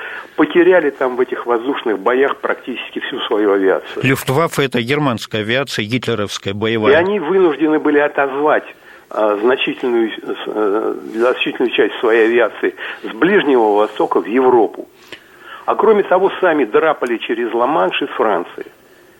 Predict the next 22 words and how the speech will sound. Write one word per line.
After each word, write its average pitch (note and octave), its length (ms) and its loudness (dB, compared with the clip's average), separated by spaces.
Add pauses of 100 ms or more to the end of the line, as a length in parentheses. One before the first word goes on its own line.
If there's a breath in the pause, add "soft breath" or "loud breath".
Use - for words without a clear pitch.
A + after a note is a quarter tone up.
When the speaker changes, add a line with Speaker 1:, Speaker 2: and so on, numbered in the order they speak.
(320 soft breath)
Speaker 1:
на A#2 120 2
всех - 280 0
подручных B2 640 0
средствах. - 580 -2 (640)
В G#2 120 -2
результате A#2+ 520 0
вот A2 220 0 (340 loud breath)
этого A#2+ 300 4
прорыва B2 640 0 (380 loud breath)
вермахта, B2 760 0
э, G#2 260 -6
через A#2 340 2
Бельгию, - 460 0
да? C3+ 240 2 (140)
Speaker 2:
Мгм. F#2+ 220 -8 (500 loud breath)
Гитлеровских B2+ 720 0
войск, A2 460 -6
вермахт. G2+ 520 -6 (580)
Speaker 1:
Фактически, - 800 0
э, C3 480 2 (140)
планы E3+ 320 4
были D3 240 -2